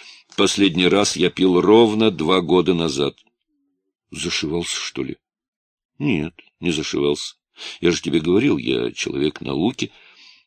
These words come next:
Наука и алкоголь — две вещи несовместные». «Ну да, несовместные. У меня был один мальчик,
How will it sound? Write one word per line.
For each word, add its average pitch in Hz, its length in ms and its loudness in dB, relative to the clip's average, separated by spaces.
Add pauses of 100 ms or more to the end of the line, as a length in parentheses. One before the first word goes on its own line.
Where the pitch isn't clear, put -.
Наука 107 540 4
и 95 240 8
алкоголь — 95 580 4
две 82 160 0
вещи 90 460 2
несовместные». 85 880 -2 (880)
«Ну 87 320 -4
да, 90 480 -2 (360)
несовместные. 73 1120 -4 (360)
У 95 60 -4
меня 113 220 4
был 104 300 6
один 90 220 4
мальчик, 92 600 -2